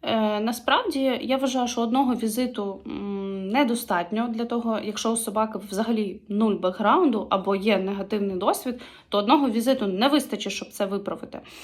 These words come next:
Е, тому, е, перше, е, привчати самостійно,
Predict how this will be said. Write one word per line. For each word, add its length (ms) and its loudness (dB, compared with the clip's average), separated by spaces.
Е, 380 4
тому, 380 4
е, 240 -2
перше, 580 2
е, 260 -2
привчати 500 2
самостійно, 840 0